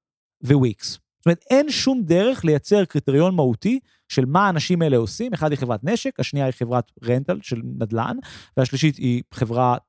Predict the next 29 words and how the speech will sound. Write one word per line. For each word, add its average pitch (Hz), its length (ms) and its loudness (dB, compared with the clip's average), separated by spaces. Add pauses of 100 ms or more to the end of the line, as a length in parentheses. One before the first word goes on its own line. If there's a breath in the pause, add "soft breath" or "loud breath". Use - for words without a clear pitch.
(120)
של 117 360 -2
באמת 123 460 -4
משהו 127 220 -6
שאולי 117 260 0
אפשר 117 180 -6
לכנות 113 260 -10
טכנולוגיות 117 440 -6
אינטרנט, 254 400 -2 (340 loud breath)
כן, 180 220 -2
או 139 60 0
שירות 127 340 0
אינטרנט, 214 420 -4 (420 loud breath)
ואין 262 360 2
שום 254 180 -2
דבר 214 140 2
משותף 190 420 -2
אליהם 247 240 -6
חוץ - 380 2
מהמבנה 131 600 -2
הארגוני 110 340 -2
שלהם. - 240 -16 (540)
זאת - 80 -10
אומרת, 120 160 -2
המבנה 147 280 2
הארגוני 180 380 2
שלהם, 262 260 0 (560)
ואפילו 139 360 4
הייתי 170 180 2
אומר, 214 300 0